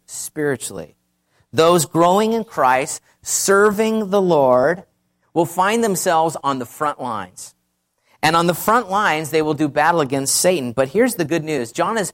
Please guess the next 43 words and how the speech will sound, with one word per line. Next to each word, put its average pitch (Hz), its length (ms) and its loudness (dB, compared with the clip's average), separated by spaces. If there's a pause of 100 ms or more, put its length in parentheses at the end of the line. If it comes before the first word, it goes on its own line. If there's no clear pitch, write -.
(140)
affirming 208 540 -2
and 143 80 -6
encouraging 143 580 -2
them, 110 420 -4 (380)
"You 208 220 2
have 196 600 0
overcome 165 840 -2
the 156 120 -4
wicked 170 280 -4
one." 185 400 -6 (800)
In 180 60 -4
other 208 120 4
words, 185 200 2
you 240 80 0
will 240 120 4
have 185 220 0
victory 147 640 -4 (460)
through 196 180 0
Christ 151 400 -2
Jesus 185 400 -4
as 147 280 -2
you're 156 120 2
battling, 147 640 -4
as 127 160 -10
you're 147 80 -2
growing 139 680 -6
in 143 120 -12
Christ. 151 640 -10 (800)
Now, 175 140 0
here's 240 320 0
the 180 100 -8
tragedy. 170 600 -6 (420)
Because 233 400 0
the 220 140 -2
cost - 480 -4
is 185 100 -4
so 185 260 -2
high 165 400 -2
to - 140 -6
mature 180 500 -2
in 185 100 -4
the 170 80 -8
faith 175 400 -4